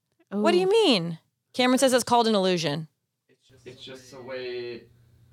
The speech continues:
Speaker 3: the ground and, like, mountains or hills look, but in reality, it's, like, the pitch of the road.
Speaker 2: Uh,
Speaker 1: Oh, it just looks like a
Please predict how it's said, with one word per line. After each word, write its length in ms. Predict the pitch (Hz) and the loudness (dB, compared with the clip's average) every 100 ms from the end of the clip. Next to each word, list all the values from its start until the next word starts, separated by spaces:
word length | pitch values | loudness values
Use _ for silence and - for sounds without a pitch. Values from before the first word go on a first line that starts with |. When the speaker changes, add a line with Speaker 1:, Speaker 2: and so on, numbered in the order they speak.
| _ _ _ _ | _ _ _ _
Speaker 3:
the 120 | - | -16
ground 460 | - 180 180 180 135 | -12 -8 -6 -8 -10
and, 140 | 131 | -16
like, 200 | 120 120 | -14 -14
mountains 400 | 131 135 - 143 | -12 -12 -14 -18
or 80 | 127 | -18
hills 400 | 117 147 160 - | -12 -10 -10 -12
look, 240 | 120 113 - | -14 -14 -14
but 200 | 120 - | -16 -16
in 220 | 113 113 | -20 -16
reality, 500 | 117 120 123 104 104 | -12 -10 -8 -10 -12
it's, 200 | 110 - | -16 -18
like, 200 | 113 - | -20 -20
the 80 | - | -20
pitch 340 | - - - | -20 -18 -16
of 140 | - - | -18 -8
the 60 | |
road. 80 | 208 | -4
Speaker 2:
Uh, 840 | 214 208 214 226 226 240 233 226 220 - | -2 -2 -4 -6 -6 -8 -10 -12 -12 0
Speaker 1:
Oh, 240 | 220 214 | 4 6
it 100 | 208 | 4
just 240 | 214 240 233 | 4 2 2
looks 560 | 214 202 202 202 - | 0 2 2 2 -2
like 300 | 202 190 175 | 0 0 2
a 480 | 185 170 165 165 160 | 2 2 2 0 -6